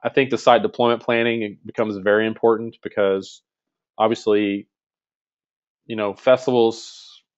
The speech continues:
you know, things change. You, you make adjustments, things like that. So if you,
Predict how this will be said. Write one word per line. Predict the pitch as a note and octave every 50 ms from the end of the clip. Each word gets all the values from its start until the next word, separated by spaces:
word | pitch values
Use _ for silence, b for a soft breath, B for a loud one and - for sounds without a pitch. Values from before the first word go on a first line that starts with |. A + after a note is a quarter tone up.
| _ _ _ _ _ _ _ _
you | - C#3+
know, | C3 B2+
things | B2 - C#3+ D3 C#3+
change. | - - - B2+ B2 B2 B2 B2 B2+ B2+ B2 - -
You, | A2+ A2 - -
you | A#2+ A#2+
make | A#2 A#2 A#2
adjustments, | - A2+ G#2 A#2+ A2 A2 - - A#2 A2+ A2+ G#2+ -
things | A#2 A2+ A2
like | A2+ A2 G#2+
that. | - A2 A2 A2+ A2+ G#2
So | - A#2
if | A2 -
you, | A#2 A#2 A#2 A2+ A2+ b